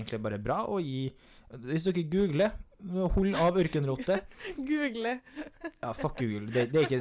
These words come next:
Speaker 1: det er ikke sykdommer og diagnoser og sånn. Men hvis dere googler, eh, "Hold av ørkenrotte",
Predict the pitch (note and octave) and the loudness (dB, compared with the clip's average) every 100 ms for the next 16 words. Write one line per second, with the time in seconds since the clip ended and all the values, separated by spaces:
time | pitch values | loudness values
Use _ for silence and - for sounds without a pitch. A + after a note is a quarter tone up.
0 | - D#3+ B2+ B2 - C#3+ - A2 A2+ B2 | 2 2 2 0 2 0 0 -2 -2 0
1 | A#2 G#2+ G#2 G2+ G#2 G#2 G2+ - - - | 0 0 -4 -4 -4 -4 -8 -12 -20 -8
2 | D#3+ G3 G3+ F3 D#3+ E3 G3 D3+ B2 E3 | -2 -2 0 -2 -2 0 0 2 0 0
3 | F3+ - - E3 E3 D#3+ E3 D#3+ D#3 C3+ | -2 -8 -12 -2 2 2 2 2 4 2
4 | - A2+ G#2+ - D#3+ | 2 0 0 -2 -4